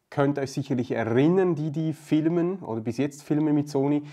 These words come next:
Im Normalfall, wenn ihr da tracken wollt, dann musst ihr da irgend-, musst ihr das Tracking, äh, aktivieren auf dem Display und dann mit dem Finger auf ein Motiv drauf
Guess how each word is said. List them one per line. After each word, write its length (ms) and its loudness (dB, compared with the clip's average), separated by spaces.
Im 120 -2
Normalfall, 540 2
wenn 140 0
ihr 80 0
da 100 -2
tracken 400 -4
wollt, 240 -2
dann 60 -4
musst 240 -4
ihr 40 -4
da 220 0
irgend-, 360 -2
musst 160 -8
ihr 40 -4
das 300 -8
Tracking, 520 0
äh, 40 -8
aktivieren 720 -2
auf 140 -4
dem 100 -6
Display 500 -2
und 120 -2
dann 160 6
mit 100 2
dem 120 0
Finger 340 0
auf 160 -4
ein 80 -4
Motiv 540 -4
drauf 760 0